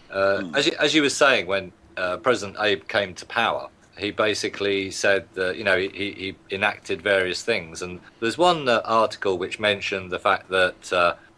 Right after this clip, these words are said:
Speaker 1: that he wasn't going to allow genetic, uh, blood tests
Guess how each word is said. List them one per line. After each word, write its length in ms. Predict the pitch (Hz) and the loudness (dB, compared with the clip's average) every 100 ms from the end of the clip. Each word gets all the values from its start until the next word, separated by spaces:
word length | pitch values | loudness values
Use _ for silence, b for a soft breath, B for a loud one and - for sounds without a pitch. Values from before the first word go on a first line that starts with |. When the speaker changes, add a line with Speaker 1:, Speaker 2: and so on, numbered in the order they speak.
| - | 0
Speaker 1:
that 120 | 98 | 2
he 120 | 113 | 2
wasn't 360 | 120 127 110 92 | 2 2 -2 2
going 400 | 107 104 101 95 | 4 4 0 -8
to 480 | - 104 98 95 95 | -2 2 2 0 -2
allow 680 | 98 98 98 95 92 90 85 - - | 2 4 4 4 4 2 -2 -10 -10
genetic, 680 | 107 113 117 110 98 - | -2 0 0 -2 -4 -4
uh, 380 | 95 92 90 85 - | 0 2 2 0 -2
blood 280 | 110 117 - | 2 2 2
tests 720 | - 76 - - - - - | -2 -4 -4 -14 -12 -14 -14